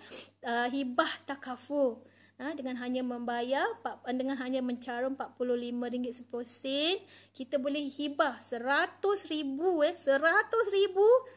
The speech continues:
tapi empat puluh ringgit je bayar sebulan, bu-, sebulan-bulan kepada orang yang kita sayang. Hmm, macam hari tu lah saya terbaca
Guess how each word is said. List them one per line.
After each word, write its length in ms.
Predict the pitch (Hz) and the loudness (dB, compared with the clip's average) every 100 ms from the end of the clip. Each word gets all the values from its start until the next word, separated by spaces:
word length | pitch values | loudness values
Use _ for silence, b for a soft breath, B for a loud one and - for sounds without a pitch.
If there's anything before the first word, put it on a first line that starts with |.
| B - | B -10
tapi 240 | 269 370 | -6 -4
empat 140 | 330 - | -4 -4
puluh 140 | 285 | -4
ringgit 400 | 294 311 320 359 | -2 -2 0 0
je 80 | 247 | 0
bayar 160 | 254 247 | -2 -4
sebulan, 260 | 240 240 233 | -4 -4 -4
bu-, 140 | 240 - | -6 -8
sebulan-bulan 580 | 247 233 240 240 240 240 B B B - 254 | -8 -4 -2 -2 -4 -6 B B B -16 -10
kepada 380 | 254 247 240 247 | -6 -4 -2 -2
orang 320 | 240 240 226 | -2 -6 -6
yang 40 | |
kita 200 | 233 233 | -10 -10
sayang. 500 | 247 226 226 226 220 220 _ _ _ | -8 -6 -6 -6 -10 -14 _ _ _
Hmm, 960 | - 233 247 254 262 262 262 262 254 240 | -14 -8 -4 -2 -2 -2 -2 -4 -4 -6
macam 160 | 240 262 | -4 -2
hari 160 | 262 269 | -2 -2
tu 80 | 285 | -4
lah 80 | 311 | -4
saya 80 | |
terbaca 540 | 240 240 240 247 247 | -4 -4 -4 -4 -4